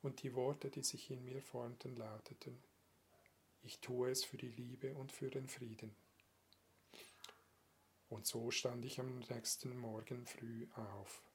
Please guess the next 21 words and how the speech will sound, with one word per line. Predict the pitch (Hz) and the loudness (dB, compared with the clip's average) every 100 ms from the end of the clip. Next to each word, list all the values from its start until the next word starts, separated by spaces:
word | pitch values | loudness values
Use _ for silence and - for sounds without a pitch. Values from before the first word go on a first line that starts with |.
| - - - - - | -20 -20 -20 -20 -2
begab | - 123 127 139 | 0 6 10 10
mich | 151 147 | 8 2
aufs | 139 - | 2 2
Startgelände | - 120 123 - 123 127 123 135 | 2 0 -2 0 0 0 -2 -2
mit | 117 - | -4 -4
dreißigtausend | - 117 127 - 147 - 113 113 113 127 117 | -2 2 4 4 2 -2 -4 2 4 4 -2
anderen | 110 104 107 113 113 | -6 -6 -6 -4 -6
Menschen. | 104 104 - 110 - - - - - - - - - | -6 -6 -8 -10 -14 -20 -20 -20 -20 -20 -20 -20 4
Helikopter | 135 131 151 - 143 - 139 | 6 8 6 8 6 8 0
kreisten | - 123 127 - 131 | 2 2 4 4 2
über | 131 131 | 2 2
unseren | 131 123 127 | 2 0 -2
Köpfen | 127 139 135 - 135 | 2 2 2 -2 0
und | 135 | 0
ich | 131 - | -2 0
wusste, | 139 143 147 | 2 2 2
dass | 139 - | 2 2
zu | 143 127 | 0 -2
Hause | 127 - 127 | 4 4 4
meine | 120 120 | -2 -2
Lieben | 117 120 113 123 | -4 -4 -4 -6